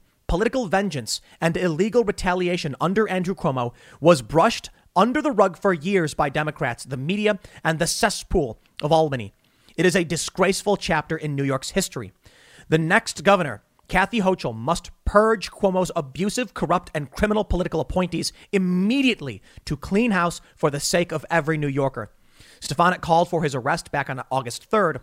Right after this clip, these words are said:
when the New York Attorney General independent, uh, General's independent report was released. Now, it, it, <laughs> it seems that this article was rushed out a bit, 'cause I think they got, uh, the, the, the, uh, I, I think they got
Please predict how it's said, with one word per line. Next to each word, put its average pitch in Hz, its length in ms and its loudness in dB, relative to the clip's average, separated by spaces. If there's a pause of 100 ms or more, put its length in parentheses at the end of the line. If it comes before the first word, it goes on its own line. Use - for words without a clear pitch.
(320)
when 147 120 -2
the 160 60 0
New 175 60 0
York 180 120 0
Attorney 170 300 -4
General 147 380 -2
independent, 139 600 -4
uh, 113 200 -8 (200)
General's 139 460 0
independent 139 380 -6
report - 320 0
was 110 160 -8
released. 123 320 -4
Now, 127 200 -4 (440)
it, 143 180 -2
it, 160 280 -2 (220)
<laughs> 233 180 6
it 240 160 4
seems 269 360 -4
that 226 80 -2
this 226 140 -4
article 196 340 2
was 147 160 -4
rushed 139 380 -4
out 131 160 -2
a 165 40 -4
bit, 214 220 -4 (380)
'cause 151 100 -2
I 143 140 2
think 165 280 -4
they 139 160 -2
got, 127 360 -4
uh, 110 240 -2 (1400)
the, 131 160 4
the, 120 120 -6
the, 123 260 -2
uh, 117 40 4
I, 110 400 0
I 123 60 -4
think 151 180 -8
they 127 120 -4
got 110 360 -6